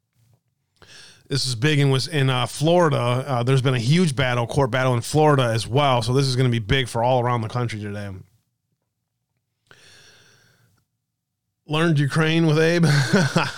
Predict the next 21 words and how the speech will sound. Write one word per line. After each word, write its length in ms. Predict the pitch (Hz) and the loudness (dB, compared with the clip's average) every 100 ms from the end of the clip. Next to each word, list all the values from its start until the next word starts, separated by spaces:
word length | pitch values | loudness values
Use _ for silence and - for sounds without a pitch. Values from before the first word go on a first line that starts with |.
| - - - 131 127 - - - - - - _ 143 | -10 -10 -12 -8 -10 -12 -20 -20 -20 -20 -20 _ -4
Uh, 140 | 127 | -4
teachers 480 | 120 233 233 220 143 | -2 -2 0 0 2
unions, 420 | 151 143 131 117 | 4 4 2 0
left-wing 460 | 139 202 175 196 180 | 0 0 0 2 2
indoctrination 640 | 165 175 165 170 170 151 | 2 0 0 0 2 0
institutions, 760 | 135 156 135 127 147 120 131 123 | 0 0 -2 0 0 2 0 0
and 200 | 151 143 | 0 2
the 40 | |
media 440 | 143 151 214 170 127 | 4 2 2 0 0
are 220 | 127 135 | 0 2
not 320 | 135 170 180 | 2 2 0
happy 260 | 139 175 139 | 0 0 0
with 140 | 127 | -2
the 80 | 120 | -2
Supreme 240 | 120 156 | -2 -2
Court 160 | 139 139 | 0 0
decision, 260 | 120 165 135 | 0 0 2
which 140 | 117 | 0
means 220 | 139 123 | 0 0
it's 100 | 120 | -4
perfect. 460 | - 175 127 123 | -4 -4 -4 -6